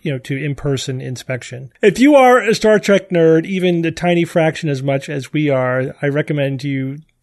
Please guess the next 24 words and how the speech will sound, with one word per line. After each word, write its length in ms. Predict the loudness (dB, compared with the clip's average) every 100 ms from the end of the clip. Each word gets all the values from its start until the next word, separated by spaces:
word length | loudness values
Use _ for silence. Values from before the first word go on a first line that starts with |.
| _ -18 -4
make, 340 | -2 -2 -4 -2
try 140 | 0
to 40 | 2
make 160 | 2 0
an 60 |
effort 240 | 0 -2 -6
to 80 |
get 220 | -4 -2 -2
there. 100 | -4
This 100 | -4
is 140 | -2
in 240 | -2 -4 -10 _
Ticonderoga, 840 | 0 2 2 0 2 4 4 2 0
New 100 | 0
York. 440 | 2 2 0 -4
If 100 | -6
you 80 | -4
could 200 | -4 0
get 240 | 2 2 0
there, 420 | 0 0 -2 -6 -16 -20 -20 _ -4
uh, 280 | 0 0 -2
it's 180 | -2
definitely 360 | 2 2 4 0
worth, 440 | 4 4 2 -2